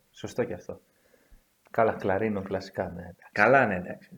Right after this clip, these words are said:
Speaker 2: Έχω δει thriller να ξεκινάει έτσι με αυτή τη φωτογραφία, η οποία έχει ανέβει πριν, προ λίγων λεπτών.
Speaker 1: <laughs> Ε, εν τω μεταξύ, ε,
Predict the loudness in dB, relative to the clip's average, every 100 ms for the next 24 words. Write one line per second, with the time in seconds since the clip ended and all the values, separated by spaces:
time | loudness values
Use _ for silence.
0 | -16 -6 -4 2 4 4 4 4 4 4
1 | 0 -4 -4 -8 -2 -2 -2 -6 -8 -10
2 | -8 -2 0 0 0 0 0 2 4 4
3 | 2 2 2 0 0 0 0 6 10 10
4 | 10 6 6 2 4 2 4 4 4 0
5 | -4 -2 2 4 2 0 -12 _ _ _
6 | _ -20 -14 -10 -2 2 4 4 4 2
7 | 0 0 2 4 2 0 -4 -2 -2 0
8 | 0 0 -2 -6 -10 _ _ _ _ _
9 | -2 0 -2